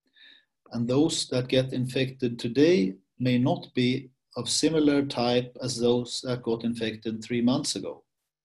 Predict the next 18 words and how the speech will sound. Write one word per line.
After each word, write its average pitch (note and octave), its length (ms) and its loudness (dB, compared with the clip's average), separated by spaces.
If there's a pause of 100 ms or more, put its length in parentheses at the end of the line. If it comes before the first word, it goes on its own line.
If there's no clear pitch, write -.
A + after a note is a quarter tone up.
(380)
So A#2 160 -8
that C#3 260 0
is C#3 160 0
important C3+ 640 -4
thing, A#2 220 -4
that A2 240 -6 (1120)
also C#3+ 300 0
the B2+ 100 -2
basic C#3+ 480 2
reproduction B2 640 -2
number A2 600 0 (140)
depends C3 540 0
on A#2 140 2
who D3 440 6
you A#2+ 160 -2
consider. B2+ 840 2 (440)
And, A#2 260 0 (120)
uh, A#2 400 -4